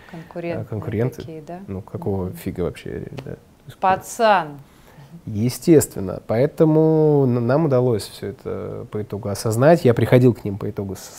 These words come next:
Speaker 2: с той новой информацией, которая мне поступала, и мы с ними прямо всё это проговаривали и прорабатывали. Это было сложно. Это было очень сложно. Вот. Но по итогу, да, результат какой. То есть, ну, я н-,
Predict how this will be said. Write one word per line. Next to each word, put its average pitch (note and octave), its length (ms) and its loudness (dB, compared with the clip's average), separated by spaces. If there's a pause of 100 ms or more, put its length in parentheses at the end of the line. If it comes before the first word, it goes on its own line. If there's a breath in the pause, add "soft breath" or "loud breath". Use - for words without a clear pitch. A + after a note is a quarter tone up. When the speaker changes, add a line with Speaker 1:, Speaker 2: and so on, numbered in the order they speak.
(160)
Speaker 2:
с G#2 220 -8
той G#2 220 -8
новой G#2 300 -6
информацией, A2+ 580 -8
которая G#2 280 -6
мне G#2 140 -4
поступала, G#2+ 580 -10
и F#2+ 40 -10
мы G#2+ 160 -6
с - 140 -10
ними G#2+ 180 -6
прямо G2+ 260 -12 (100)
всё - 140 -20
это - 120 -18
проговаривали A2+ 720 -8
и A2 40 -16
прорабатывали. G#2+ 600 -14 (420 loud breath)
Это A#2+ 120 0
было C3 160 8
сложно. G#2+ 460 2 (720 soft breath)
Это G#2 80 -10
было A2 420 4 (300)
очень G2+ 240 -8
сложно. A#2+ 420 -10 (180)
Вот. G#2 300 -8
Но A2 100 -2
по A#2 160 0
итогу, D3 340 0
да, A2 140 -2
результат G#2 480 -6
какой. - 320 -14
То - 120 -16
есть, G#2 240 -14
ну, G#2+ 320 -6
я G2+ 280 -8
н-, A2 260 -10